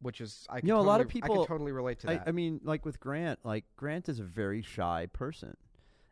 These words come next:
Speaker 2: And whenever he's, you know, stressed out or whatever, he doesn't, like,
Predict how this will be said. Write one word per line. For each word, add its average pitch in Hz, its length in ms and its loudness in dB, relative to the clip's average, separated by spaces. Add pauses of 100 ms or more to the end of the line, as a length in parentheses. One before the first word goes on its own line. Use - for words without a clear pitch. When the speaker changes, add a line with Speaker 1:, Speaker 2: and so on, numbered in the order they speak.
(160)
Speaker 2:
And 107 500 0
whenever 117 580 -2
he's, 104 800 -8
you 107 120 -2
know, 92 140 -2
stressed - 480 -4
out 87 340 -2
or 127 100 -4
whatever, 131 540 -2 (240)
he 117 160 -4
doesn't, 156 320 -2
like, 101 280 -4